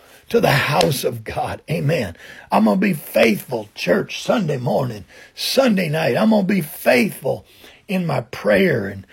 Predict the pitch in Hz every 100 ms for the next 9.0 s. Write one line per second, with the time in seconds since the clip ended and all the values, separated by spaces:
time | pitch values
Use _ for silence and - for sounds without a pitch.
0 | - - - 247 208 180 139 123 - -
1 | 202 165 - - 98 104 - 240 233 190
2 | 156 120 95 104 - - 226 196 160 160
3 | 165 202 202 151 123 - - - 175 110
4 | 80 78 _ - - - - 117 113 -
5 | - 285 226 - - 135 - - 180 143
6 | 131 123 143 143 117 107 98 - - -
7 | - - - - - 180 131 - 190 165
8 | 135 165 247 277 285 294 285 285 262